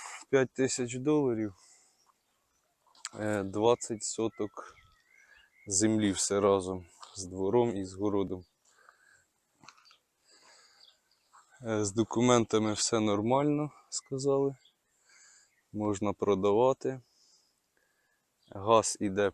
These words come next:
по вулиці. Е, водичка, криниця коло двору, коло хати.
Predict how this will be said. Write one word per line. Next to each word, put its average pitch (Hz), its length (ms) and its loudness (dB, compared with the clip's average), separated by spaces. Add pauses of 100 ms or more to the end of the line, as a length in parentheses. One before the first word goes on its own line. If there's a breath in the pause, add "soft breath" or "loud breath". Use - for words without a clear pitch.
по 95 80 -4
вулиці. 101 880 -2 (2000 soft breath)
Е, 101 100 -2
водичка, 107 960 4
криниця 107 840 0 (340 loud breath)
коло 101 360 2
двору, 127 460 2
коло 131 320 0
хати. 135 520 -2